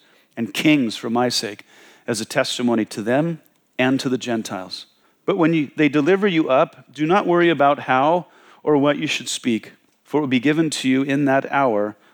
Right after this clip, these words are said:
what you should speak. For it is not you who speak,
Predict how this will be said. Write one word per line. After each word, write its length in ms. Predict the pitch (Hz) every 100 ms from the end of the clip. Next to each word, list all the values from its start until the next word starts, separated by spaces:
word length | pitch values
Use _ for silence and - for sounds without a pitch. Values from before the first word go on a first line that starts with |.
| _
what 200 | 117 123
you 100 | 120
should 200 | - 113
speak. 420 | - 123 107 - - _ _ _
For 160 | 147
it 80 | 143
is 160 | 139 131
not 460 | 143 175 - - - _ _ -
you 260 | 139 170
who 140 | 139 117
speak, 480 | - - 101 -